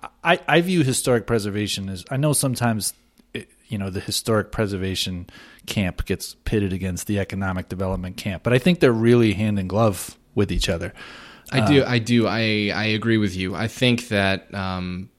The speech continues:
Speaker 2: preservation often gets viewed as, uh, a way to oppose change or a way to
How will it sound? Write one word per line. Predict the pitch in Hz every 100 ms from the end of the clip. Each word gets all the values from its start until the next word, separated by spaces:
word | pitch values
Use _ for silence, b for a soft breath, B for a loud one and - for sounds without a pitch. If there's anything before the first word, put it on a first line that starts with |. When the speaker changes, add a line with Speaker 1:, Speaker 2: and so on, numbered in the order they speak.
| _
Speaker 2:
preservation | 165 135 123 113 - 113
often | 87 101 101 - 110 101 98 98
gets | 92 95 -
viewed | 92 95 95 92 92 90
as, | 95 92 92 90 98 - 87
uh, | 90 92 -
a | 98
way | 95 101 101
to | 95 - 101
oppose | 90 - 92 90
change | - - 87 82 90 -
or | - 98 98
a | 95
way | 98 98 95
to | 95 - 98 95 92 90 87